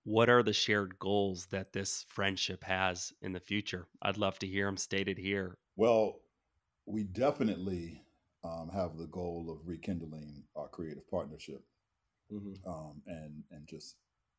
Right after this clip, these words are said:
Speaker 2: building on it. Um, you know, we just started to get active and formal, um, and strategic with that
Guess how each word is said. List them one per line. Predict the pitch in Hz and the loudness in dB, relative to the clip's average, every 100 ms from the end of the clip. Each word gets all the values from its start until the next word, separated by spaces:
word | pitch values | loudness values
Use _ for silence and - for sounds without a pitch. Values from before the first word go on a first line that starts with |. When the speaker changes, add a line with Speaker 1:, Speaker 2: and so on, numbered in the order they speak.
| _ _ _ _ - | _ _ _ _ -10
Speaker 2:
building | 90 78 76 | -8 -8 -12
on | 73 - | -16 -18
it. | 80 _ _ _ _ _ - | -20 _ _ _ _ _ -14
Um, | 78 73 71 69 71 - _ _ _ _ _ _ _ | -12 -10 -12 -14 -16 -20 _ _ _ _ _ _ _
you | 82 | -10
know, | 76 71 67 69 | -10 -10 -12 -12
we | 80 78 | -12 -12
just | - 90 85 - - - _ _ _ _ _ _ _ _ _ _ _ _ | -10 -8 -8 -10 -18 -20 _ _ _ _ _ _ _ _ _ _ _ _
started | - - - - 107 101 92 - | -16 -12 -12 -2 2 2 -2 -6
to | 104 92 82 82 - - - - - - _ _ 87 82 | -4 -4 -4 -10 -16 -18 -18 -18 -20 -20 _ _ -20 -14
get | 82 87 - _ _ _ - | -6 -6 -8 _ _ _ -4
active | 92 92 - 80 - - - _ _ | -2 -2 -8 -12 -12 -20 -20 _ _
and | 80 69 71 67 - _ - - | -18 -14 -12 -14 -16 _ -20 -8
formal, | 98 92 82 67 - _ _ _ _ - | 0 0 0 -6 -14 _ _ _ _ -20
um, | - 71 | -18 -16
and | 69 | -16
strategic | - 80 - 92 78 71 | -14 -14 -8 -8 -8 -12
with | 73 71 - | -14 -12 -10
that | 71 69 | -12 -12